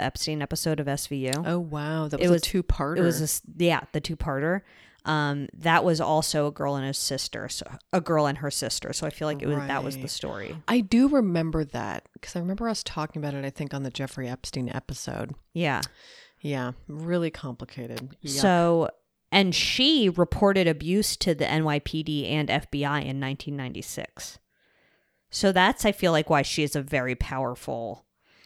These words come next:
Speaker 1: witness because, you know, they love to ask, "Why haven't you reported it?"
Speaker 2: Mm-hmm.
Speaker 1: It's like, "Oh, you mean, why didn't I report it?"
Speaker 2: <laughs>
Speaker 1: that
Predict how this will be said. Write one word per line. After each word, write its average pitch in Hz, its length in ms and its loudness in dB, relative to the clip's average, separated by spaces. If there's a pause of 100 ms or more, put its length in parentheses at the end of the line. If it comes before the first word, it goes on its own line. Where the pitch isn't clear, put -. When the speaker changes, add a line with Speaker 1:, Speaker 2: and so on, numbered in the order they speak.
(120)
Speaker 1:
witness 160 440 0
because, 139 800 -2
you 156 160 -6
know, 139 120 -2
they 139 140 0
love 139 240 2
to 143 80 -2
ask, 131 320 0
"Why 123 140 0
haven't 127 240 -2
you 127 100 -2
reported 123 480 -2
it?" 151 200 0 (100)
Speaker 2:
Mm-hmm. 151 420 -6
Speaker 1:
It's 147 140 -6
like, 170 160 -2 (100)
"Oh, 175 120 6
you 147 160 2
mean, 147 160 0
why 135 140 2
didn't 156 200 0
I 143 60 0
report 139 440 -2
it?" - 140 -6
Speaker 2:
<laughs> - 40 -10
Speaker 1:
that 185 480 2